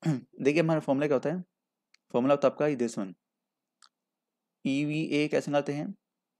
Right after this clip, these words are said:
नोपैड माइनस ऑपरेटिंग कैपिटल एम्प्लॉयड, यही होता है। आपने ये निकाल लिया, आपने ये निकाल लिया। अच्छा, ये cost of capital एम्प्लॉयड कैसे निकालते हैं?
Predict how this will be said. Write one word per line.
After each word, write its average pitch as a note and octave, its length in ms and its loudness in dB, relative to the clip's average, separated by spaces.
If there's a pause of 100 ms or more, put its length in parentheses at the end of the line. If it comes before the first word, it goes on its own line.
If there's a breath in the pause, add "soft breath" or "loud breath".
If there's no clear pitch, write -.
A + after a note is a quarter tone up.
(600)
नोपैड C3+ 480 2
माइनस C3 400 -4 (280)
ऑपरेटिंग C3 440 -2
कैपिटल A#2 360 -2
एम्प्लॉयड, F#2+ 340 -6 (420)
यही B2 160 -2
होता B2+ 140 0
है। C#3+ 120 -6 (640)
आपने C#3+ 320 4
ये C#3 140 6
निकाल C#3+ 240 4
लिया, D3 240 0 (1500)
आपने A#2+ 320 0
ये C3+ 80 2
निकाल C3 200 0
लिया। C#3 180 -4 (340)
अच्छा, C3+ 180 -2
ये C#3 200 0
cost B2+ 160 0
of D3 100 2
capital C3+ 260 2
एम्प्लॉयड C3+ 200 -2
कैसे C3+ 200 -2
निकालते B2+ 180 -4
हैं? G2+ 160 -6